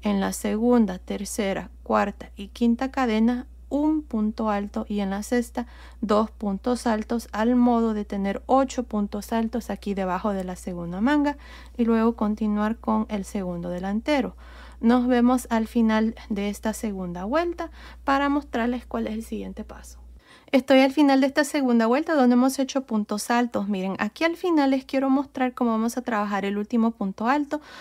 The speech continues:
porque vamos a continuar con el color gris. Así es que aquí, miren, vamos a cargar el gancho, meto el gancho encima del último punto alto y con los dos colores, el gris y este celeste aquí, vamos a jalar una lazada.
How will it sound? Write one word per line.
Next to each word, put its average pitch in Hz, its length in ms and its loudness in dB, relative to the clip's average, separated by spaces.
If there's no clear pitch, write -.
porque 302 360 2
vamos 262 380 4
a 262 160 0
continuar 247 600 2
con 220 180 -2
el 202 120 -6
color 196 360 -4
gris. 254 360 0
Así - 140 -2
es 214 100 -2
que - 100 0
aquí, 208 240 -6
miren, 180 300 -4
vamos 196 320 0
a 262 300 2
cargar 277 380 0
el 294 140 -2
gancho, 226 420 0
meto 214 240 0
el 247 80 2
gancho 240 320 4
encima 226 420 2
del 208 160 -2
último 262 440 2
punto 240 360 2
alto 196 400 -4
y 262 180 0
con 226 240 6
los 208 220 2
dos 226 240 4
colores, 330 680 4
el 226 200 -2
gris 240 360 0
y 208 140 -4
este 294 440 -8
celeste 262 600 -4
aquí, 233 340 -4
vamos 214 420 0
a 240 60 2
jalar 208 400 0
una 196 240 -2
lazada. 214 640 -2